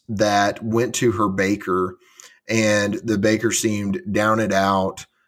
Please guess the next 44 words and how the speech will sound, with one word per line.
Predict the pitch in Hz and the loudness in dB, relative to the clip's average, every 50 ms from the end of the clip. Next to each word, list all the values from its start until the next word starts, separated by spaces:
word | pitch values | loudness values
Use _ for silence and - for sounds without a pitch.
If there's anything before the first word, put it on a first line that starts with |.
| _ _ _ - | _ _ _ -4
Um, | 95 98 95 92 92 92 92 90 - - | -2 0 0 0 0 -2 -4 -4 -4 -4
she | - - 117 | -2 -2 2
didn't | 107 110 104 107 104 104 | 0 0 0 0 -2 -4
look | 104 104 - | -4 -4 -4
well. | - 95 92 92 90 87 90 92 92 - _ _ _ _ - - - - _ - - _ | -4 -2 0 0 0 0 -2 -4 -6 -10 _ _ _ _ -20 -20 -20 -20 _ -20 -20 _
And | - 110 110 107 104 101 101 101 98 101 - _ 120 | -4 -2 0 0 0 0 0 -2 -4 -6 -8 _ 0
basically | 117 127 135 131 - - - 127 120 | 0 0 2 0 -2 -2 0 0 0
her | 113 - 120 123 120 | 0 2 0 0 2
reaction | 117 117 113 107 104 107 110 110 - - 110 101 101 98 | 4 4 2 4 4 2 2 0 -2 -4 -4 -4 -6 -6
to | 98 - 110 107 104 | -4 -2 0 0 0
this | 95 98 98 98 98 95 - - | 0 -2 -2 -2 -2 -4 -4 -4
was | 101 98 95 95 98 92 | -2 -2 0 0 0 0
she | - - 113 110 | 0 0 0 2
didn't | 117 117 120 123 117 | 2 2 2 0 -2
sit | - - 117 | 0 0 0
down, | 107 104 101 101 98 98 101 98 | 0 0 0 0 -2 -2 -2 -2
she | 98 - 110 | -2 -2 0
didn't | 101 113 117 117 117 | 0 2 2 2 0
relax, | 113 107 98 95 92 92 92 95 95 - - - - - _ _ | 0 0 0 2 2 2 2 0 0 -4 -8 -10 -14 -20 _ _
she | - - - 117 | -8 -2 0 2
didn't | 120 120 123 117 | 2 2 4 4
go | 117 117 113 | 4 4 2
into | 113 110 104 - | 2 -2 -2 -2
any | - 113 113 110 | -2 -2 -2 -2
kind | - 120 113 101 98 | 0 -2 -2 -2 -2
of | 92 - | -4 -6
trance. | - - 113 110 101 101 101 98 95 - - | -4 -2 -2 -2 0 -2 -2 -2 -4 -4 -4
And | 107 | -4
the | 107 104 | -4 -2
reason | 104 107 113 113 110 117 113 | 0 2 2 2 2 2 2
why | 107 104 104 | 2 0 0
Neville | 101 104 104 101 101 101 98 95 92 - - - _ _ | 0 0 0 0 0 0 -2 -2 -4 -6 -12 -20 _ _
is | - 95 98 98 | -2 -2 0 0
mentioning | 101 117 131 135 - - 113 104 98 98 | 0 0 2 2 2 0 0 0 -2 -2
that | 98 98 95 95 95 95 95 95 - _ _ _ _ _ _ _ _ - | -2 0 0 0 0 0 0 -2 -6 _ _ _ _ _ _ _ _ -2
is | 107 107 101 98 | -2 -2 0 2
because | 104 110 101 - 110 101 98 98 98 95 95 - - - _ _ _ _ _ _ _ _ | 0 0 0 2 2 2 2 2 0 0 -2 -4 -4 -8 _ _ _ _ _ _ _ _
you | 117 113 117 120 | 0 0 2 4
don't | 123 120 120 - - | 4 2 0 -2 -2
have | - 117 113 120 117 - | 0 0 0 0 0 0
to | - 113 | -2 0
do | 104 110 107 107 107 | 2 4 4 4 2
anything | 104 104 101 98 - 101 95 98 95 | 0 -2 -6 -8 -8 -6 -6 -4 -4
special | - - - - 101 95 95 - - - - - - | -4 -6 -2 -2 -2 -2 0 -2 -4 -4 -6 -8 -12